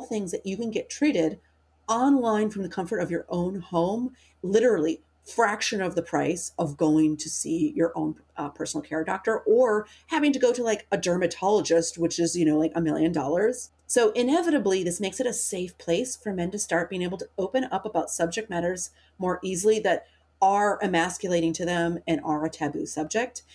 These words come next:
They also offer mental health help and treatment, including access to prescription antidepressants, and they offer online therapy and even free group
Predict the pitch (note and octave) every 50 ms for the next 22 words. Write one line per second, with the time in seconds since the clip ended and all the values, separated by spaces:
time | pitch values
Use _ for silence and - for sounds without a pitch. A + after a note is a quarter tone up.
0 | - - _ _ _ - F#3 G#3 G#3+ - - F#3+ A3 A#3 A3+ - D#4+ D#4 - -
1 | F3 F3 F3 - G3+ G3 F#3+ - - E3+ D#3+ E3 E3 E3+ E3+ - G3 F#3 F3 -
2 | - D#3 D#3 D3+ - - - - E3 E3 G3+ - - - G#3 G#3 - - F3+ D#3+
3 | - E3+ E3+ - F3+ F3 - F#3 F#3 F#3 - - F3+ F#3 F3+ - - C4+ C4+ -
4 | - - - D4+ C#4+ - - - G3 - - G#3 - - E3 D#3+ F#3 F#3 F#3 F3
5 | - D#3+ D#3+ - A3 A3 - - - - _ _ _ _ _ _ _ _ _ _
6 | _ - G#3+ G#3+ G#3 G3+ G#3 F#3 F#3+ G3 F#3+ - F#3+ F#3 F#3+ - - A#3 A3 G#3+
7 | G#3+ G#3+ G#3 - - E3+ F3 F3+ G3 A3 A3 A3 A3 G#3+ G#3 - - F3+ D#3+ D#3+
8 | D#3+ D#3 - - F3+ E3+ E3+ F3+ F3 - _ _ _ - G3 F3+ F3 - _ _
9 | _ _ _ A3+ G#3 G#3 G#3 F#3+ E3+ - - - A3 A3+ A3+ A3+ A3+ A3+ G#3+ G#3+
10 | E3+ - E3+ D#3 D#3+ E3+ G3 G#3 G3+ - - -